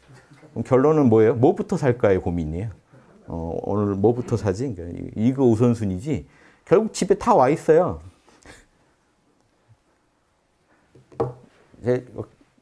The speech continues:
택배 오는 걸 제일 좋아하는 사람이에요. 공부 외에는. 그래서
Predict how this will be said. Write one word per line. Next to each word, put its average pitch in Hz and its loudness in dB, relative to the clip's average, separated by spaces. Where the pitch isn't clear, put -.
택배 180 -4
오는 123 0
걸 107 -2
제일 107 -8
좋아하는 98 -2
사람이에요. 82 -10
공부 98 -4
외에는. 85 -4
그래서 - -6